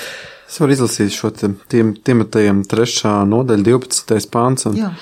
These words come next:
Speaker 1: "Bet visi, kas grib svētbīgi dzīvot, Kristu Jēzu, tiks vajāti." Un tālāk man patīk arī tāds, tā kā iedrošinājums, ā, kas ir Jāņa evaņģēlijā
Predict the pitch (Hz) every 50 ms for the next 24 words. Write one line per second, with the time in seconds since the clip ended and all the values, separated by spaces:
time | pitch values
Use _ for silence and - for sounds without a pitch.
0 | - - - - - - - - - - - - - - - 107 110 - 117 117
1 | 143 185 - - - - 127 120 107 104 117 113 120 117 - - 110 107 - -
2 | 147 156 156 127 110 113 110 107 104 101 98 98 131 151 170 151 123 113 110 -
3 | - - _ _ _ _ - - - - - _ - - 110 - - 135 156 -
4 | - - 143 123 117 127 143 143 139 139 127 135 127 117 - - - 151 160 135
5 | 110 98 95 95 - - - - - 110 110 113 110 104 - - 127 127 135 127
6 | 113 110 113 113 113 107 - 127 120 - 120 110 104 - 113 107 107 107 107 107
7 | 104 104 - - - - - 110 110 101 - - - 101 - 120 117 135 156 147
8 | 113 104 107 98 95 - - - 107 98 98 95 95 92 90 90 90 - - -
9 | _ - - - - - - - - - 107 98 92 90 92 92 - 104 98 -
10 | - 101 95 95 92 98 98 95 95 98 104 101 104 107 113 113 113 113 113 110
11 | 104 101 95 98 98 95 95 98 98 95 92